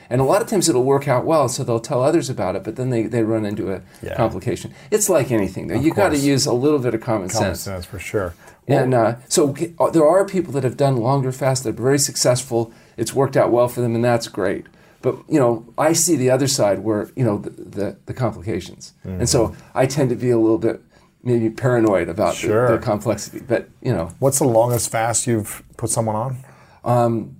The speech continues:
Speaker 1: the longest fast at the True North Health Center is forty-four days, but we don't recommend fasting over forty days. There's been a few exceptions where we've really had no choice. We needed to complete the process the patient was in.
Speaker 2: Really?
Speaker 1: And so we ended up going a little bit longer, but we don't recommend it. Now, the guy that I trained with,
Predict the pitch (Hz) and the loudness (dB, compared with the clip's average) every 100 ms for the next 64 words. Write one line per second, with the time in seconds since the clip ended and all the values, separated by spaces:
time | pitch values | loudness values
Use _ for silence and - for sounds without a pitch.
0 | - - 139 175 202 196 170 151 143 - | -20 -4 0 2 2 0 0 0 0 -4
1 | - 139 - 147 131 131 123 - 120 101 | -8 -10 -8 -4 -4 -2 -2 -2 -2 -4
2 | 101 - 120 113 110 104 104 104 87 - | -6 -6 -2 -2 -2 -6 -4 -4 -6 -6
3 | 113 156 156 - 127 127 117 110 110 104 | -2 0 0 0 -2 -2 -4 -2 -2 -4
4 | - 98 95 95 101 95 90 80 - 101 | -4 -6 -6 -6 -6 -6 -8 -8 -10 -10
5 | - 120 98 - 147 135 139 - 110 110 | -6 -6 -4 -4 -4 -2 -6 -8 -4 -4
6 | 101 120 117 113 107 98 92 98 92 - | -4 -2 0 0 -2 -6 -8 -8 -8 -8
7 | 90 101 - - 85 - - 113 - 117 | -10 -10 -10 -14 -14 -20 -10 -6 -2 -4
8 | - 117 110 - 90 - 110 98 - 92 | -2 -2 -2 -4 -10 -8 -8 -8 -10 -4
9 | 85 85 85 82 - - - - 110 - | -2 -2 -4 -8 -12 -20 -18 -6 -2 0
10 | 104 107 - 117 104 98 110 107 104 98 | 2 0 0 -2 -2 -2 -2 0 -2 -4
11 | - 104 104 101 73 98 117 101 101 101 | -8 -8 -6 -8 -8 -4 -4 -4 -8 -8
12 | 80 117 113 143 151 143 127 - 165 180 | -4 -4 0 0 2 2 0 -2 -2 -2
13 | 101 64 - | -4 -10 -14